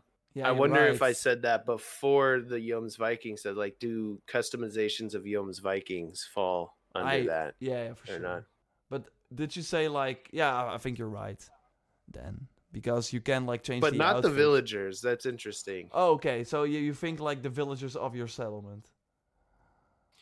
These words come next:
Speaker 2: Well, I did, the, the, the prediction says villagers slash raiders.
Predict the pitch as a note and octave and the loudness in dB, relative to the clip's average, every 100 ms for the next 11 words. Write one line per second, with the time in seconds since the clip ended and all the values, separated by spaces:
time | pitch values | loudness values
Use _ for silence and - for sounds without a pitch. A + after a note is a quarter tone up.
0 | _ C#3 D3+ D#3 E3 F3 F3 C3+ C#3 C3 | _ 4 6 6 4 2 0 0 2 2
1 | A#2 _ B2+ A2+ G#2 _ _ C3 A#2 C#3 | -2 _ -6 -4 -6 _ _ -12 -6 -2
2 | D#3 E3+ D#3 C3 B2 A2+ G2+ A2 B2+ B2 | 0 0 -2 -2 -2 -4 -4 -2 0 0
3 | A2+ A2 G#2+ - G#2+ A2 G#2+ G#2 - F#2+ | 0 -2 0 -2 0 2 2 2 -2 -4
4 | G2 A2 F2+ D2 C2 - - | -4 -4 -4 -8 -10 -14 -18